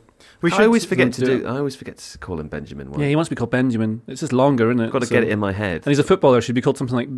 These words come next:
Speaker 3: Benzi or Benzo.
Speaker 2: Yeah.
Speaker 3: You know, you have to have a, a two-syllable name. You can't be
Speaker 2: You, because you already have a nickname, J J.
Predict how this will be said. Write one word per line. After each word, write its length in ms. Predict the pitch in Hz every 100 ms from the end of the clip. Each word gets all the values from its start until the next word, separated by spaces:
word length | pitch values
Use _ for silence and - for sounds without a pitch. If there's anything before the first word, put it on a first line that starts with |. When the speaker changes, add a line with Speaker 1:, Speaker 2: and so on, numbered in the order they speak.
| 117
Speaker 3:
Benzi 560 | 131 135 120 113 110 - _
or 80 | 110
Benzo. 600 | 92 123 123 113 110 113 _
Speaker 2:
Yeah. 320 | 95 90 85 92
Speaker 3:
You 100 | -
know, 220 | 127 147 147
you 100 | 139
have 80 | 135
to 80 | 135
have 120 | 135
a, 340 | 127 123 139 139
a 120 | 135 120 _
two-syllable 520 | - 139 120 127 117 117
name. 280 | 127 117
You 80 | 117
can't 260 | 120 123 127
be 260 | 123 113 -
Speaker 2:
You, 280 | 110 131 151
because 340 | 135 127 113
you 140 | 117 110
already 220 | 104 98
have 140 | 104
a 40 | 95
nickname, 640 | 80 - 73 71 71 95
J 300 | - 90 85
J. 520 | 78 76 71 69 92